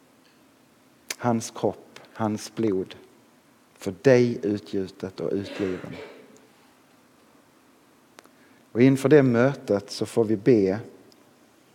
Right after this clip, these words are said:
vår gemensamma syndabekännelse och där ärligt bara få stå med våra liv.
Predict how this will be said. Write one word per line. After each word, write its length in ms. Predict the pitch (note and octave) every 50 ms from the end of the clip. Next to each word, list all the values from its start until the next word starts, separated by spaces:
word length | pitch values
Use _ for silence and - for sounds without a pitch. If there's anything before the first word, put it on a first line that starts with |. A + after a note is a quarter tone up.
| _ _ _ _ - - _
vår 140 | G#2 A2+ A#2
gemensamma 580 | A#2 A#2 C3+ C3+ B2+ A#2+ - - A2+ A2+ A2
syndabekännelse 1120 | G#2+ - B2 A#2+ B2 B2 A#2+ A2+ A2 G#2+ - - G#2 F#2+ G2 F#2 F#2+ F#2 - - - G#2+ G2 - - _ _ - - - - - - - - _ _
och 160 | - - B2+
där 340 | B2+ C#3+ C3 A#2 A2 G#2 F#2 - - - - - - - -
ärligt 520 | A#2 A#2+ C3 B2+ B2 A#2 A2 G#2 - -
bara 160 | B2 A2 A2
få 120 | G#2+ - G2+
stå 320 | - - - B2+ A2 G2+
med 140 | G2 G2+ F#2+
våra 180 | G2 F#2+ G#2 A2+
liv. 340 | A2+ G#2+ - - F#2+ -